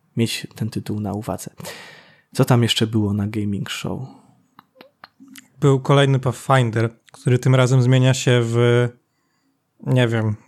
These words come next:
Speaker 2: taki roguelite'owy coś.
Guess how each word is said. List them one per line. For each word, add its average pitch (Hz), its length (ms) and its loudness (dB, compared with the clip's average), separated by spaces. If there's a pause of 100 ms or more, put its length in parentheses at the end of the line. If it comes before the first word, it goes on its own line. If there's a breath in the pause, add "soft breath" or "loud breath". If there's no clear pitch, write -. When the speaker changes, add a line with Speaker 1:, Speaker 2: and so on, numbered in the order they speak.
(400)
Speaker 2:
taki 131 440 -4
roguelite'owy 127 1300 0
coś. - 580 -4